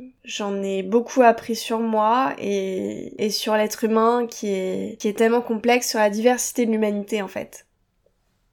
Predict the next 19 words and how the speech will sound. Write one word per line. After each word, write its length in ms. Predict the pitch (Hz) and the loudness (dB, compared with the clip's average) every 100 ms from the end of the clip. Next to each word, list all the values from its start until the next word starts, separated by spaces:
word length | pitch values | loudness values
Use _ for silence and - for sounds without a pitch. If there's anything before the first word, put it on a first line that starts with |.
| _ _ _ _ _ _ - | _ _ _ _ _ _ -2
Au 80 | 233 | 0
fur 160 | 226 262 | 6 6
et 20 | |
à 80 | 262 | 6
mesure 240 | 247 254 | 6 6
du 140 | 247 240 | 4 2
temps, 240 | 277 294 | 2 2
je, 340 | 262 233 220 | 0 2 0
j'ai 160 | 214 220 | 2 4
attiré 320 | 214 220 247 | 4 4 6
des 100 | 247 | 6
personnes 380 | 233 226 247 247 | 6 4 2 -2
qui 160 | 240 226 | -2 -2
me 160 | 214 | -2
convenaient 380 | 208 220 214 226 | -4 -4 0 0
de 60 | 226 | 0
plus 200 | 226 214 | -4 -4
en 80 | |
plus. 540 | 208 - 180 - - | -4 -10 -12 -12 -16